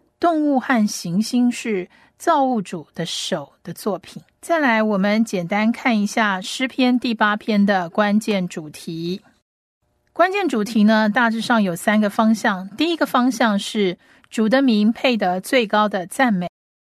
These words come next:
第二个方向是造物主上帝向人类展现了他的爱。再来，第三个方向是人类其实是宇宙的副统治者。以上是关于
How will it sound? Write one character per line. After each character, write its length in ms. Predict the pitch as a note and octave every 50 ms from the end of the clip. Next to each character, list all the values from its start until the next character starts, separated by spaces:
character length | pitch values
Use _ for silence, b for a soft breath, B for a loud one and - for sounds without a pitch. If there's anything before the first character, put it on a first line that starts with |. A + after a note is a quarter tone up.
| _ _ _ _ _ _ _ _ _ _ _
第 140 | - E4 F#4
二 100 | F#4 E4
个 120 | - B3
方 200 | A3 - B3 A#3+
向 260 | A#3 - B3+ A3 G#3
是 420 | G3+ - - A3+ G#3 F#3+ F3 D#3 -
造 240 | _ - - D#4 D4+
物 180 | C4+ C#4+ C4+ A#3+
主 260 | G3 - G3+ F3 D#3+
上 340 | F3 - - A#3 G#3+ G#3 G3
帝 240 | G3 G#3 G3+ F#3 F#3
向 360 | - - A3+ G#3+ G3+ F#3 F3
人 300 | E3+ E3+ E3 E3+ F#3 G#3+
类 280 | C4 C#4 B3 F#3 - b b b b b b _
展 260 | - G#3 F3 D#3+ D#3
现 300 | - - - A3+ G#3 G3
了 220 | F3+ F3+ E3+ E3
他 220 | D#3 - - G3+ F#3
的 100 | F3+ F3+
爱。 360 | E3 G3+ G3+ F3+ E3 - _ _ _ _ _ _ _ _ _ _ _ _ _ _ _ _ _
再 160 | - - C4+
来， 180 | B3 A3+ G#3+ G#3+
第 100 | G#3+ A#3+
三 220 | - - B3+ B3+
个 100 | B3+ A#3+
方 220 | A3 - B3+ B3 C4
向 240 | - C4+ A#3+ A#3
是 320 | A3 - - B3 A3+ F#3+ F#3 b b b b b b
人 280 | _ G#3+ G3+ G#3 A3 B3
类 320 | D#4+ F4+ F#4 E4+ A#3 - -
其 180 | - - - G#3
实 200 | - - G3 G3+
是 200 | - - B3 G#3+
宇 200 | A3+ F#3 F3 E3+
宙 260 | - - A#3 G#3+ G3+
的 280 | F#3+ F#3+ E3+ D#3+ D#3+ E3
副 300 | - - - D4 B3 A3
统 260 | - - G3 D#3 D#3 E3
治 220 | - - G#3 F3
者。 200 | F3 - F#3 - - _ _ _ _ _ _ _ _ _ _ _ _ _ _ _
以 100 | - F#3+
上 220 | F#3+ - B3 A#3+ -
是 120 | - D#4
关 260 | - C#4 C4+ C4 C4
于 460 | B3+ A3 F#3+ F#3 F3+ F3 F#3 F#3+ -